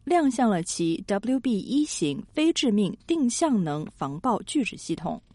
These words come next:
这种新的非致命武器的原理其实跟家里的微波炉一样，它利用高功率毫米微波束照射目标，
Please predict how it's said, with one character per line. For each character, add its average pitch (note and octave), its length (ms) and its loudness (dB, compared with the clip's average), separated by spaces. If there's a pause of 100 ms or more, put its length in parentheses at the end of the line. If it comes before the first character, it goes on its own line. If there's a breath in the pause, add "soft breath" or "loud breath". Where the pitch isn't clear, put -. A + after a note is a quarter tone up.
(580 loud breath)
这 D4 120 6
种 B3 240 6
新 E4 320 -2
的 D4 200 6
非 G#3+ 260 4
致 G#3+ 140 2
命 G3 180 2
武 D3+ 80 -2
器 G#3 160 -4
的 F3 80 2
原 D#3+ 240 0
理 F3+ 220 0
其 - 160 -4
实 E3+ 120 -6
跟 F3 200 -2
家 F3+ 180 0
里 E3+ 80 -4
的 C#3+ 120 -4
微 G#3 140 2
波 C4 160 2
炉 E3+ 160 0
一 C#3+ 140 -4
样， G3 260 2 (400 loud breath)
它 A3 120 4
利 A3+ 140 6
用 G#3 220 4
高 D4 220 4
功 D#4 240 0
率 C#4 220 4
毫 G3 360 0
米 C#4 280 2
微 C4+ 200 2
波 D4 200 2
束 C#4+ 320 2
照 D#3+ 180 0
射 E3+ 180 -2
目 E3+ 140 -4
标， G#3 300 2